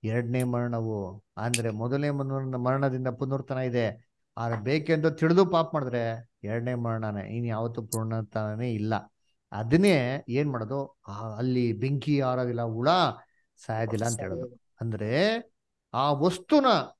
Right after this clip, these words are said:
ಕಂಪ್ಲೀಟ್ ಆಗಿ ನಾಶ ಮಾಡೋ ತನಕ ಯಾವ ತರ ಬೆಂಕಿ ಆಡ್ತಾ ಇರ್ಲಿಲ್ವೋ, ಹುಳ ಸಾಯ್ತಾ ಇರ್ಲಿಲ್ವೋ, ಅದೇ ತರ ನಮ್ಮ ಜೀವಿತನ ಸಂಪೂರ್ಣವಾಗಿ ನಾಶ ಮಾಡೋ ತನಕ ಏನ್ರಿ ನಾವು ತಪ್ಪಿಸ್ಕೊಳಕ್ಕೆ ಸಾಧ್ಯನೇ ಇಲ್ಲ.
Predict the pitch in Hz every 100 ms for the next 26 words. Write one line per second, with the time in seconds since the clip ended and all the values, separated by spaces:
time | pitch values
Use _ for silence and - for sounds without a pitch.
0 | _ - 156 175 196 247 262 247 196 226
1 | 233 214 202 185 170 156 139 131 165 170
2 | 151 127 147 170 123 120 160 - 190 170
3 | 139 104 117 208 220 _ - - - -
4 | _ - _ - 127 202 254 - 202 214
5 | 220 180 180 165 135 151 _ _ _ -
6 | 123 175 240 247 233 196 147 120 180 247
7 | 269 277 196 233 240 226 196 - 180 196
8 | 220 220 214 170 190 202 208 180 160 135
9 | 113 110 104 127 151 147 143 _ _ _
10 | - 135 147 123 101 90 _ - 120 117
11 | 120 120 - 143 123 113 143 - 107 104
12 | 107 107 110 101 98 95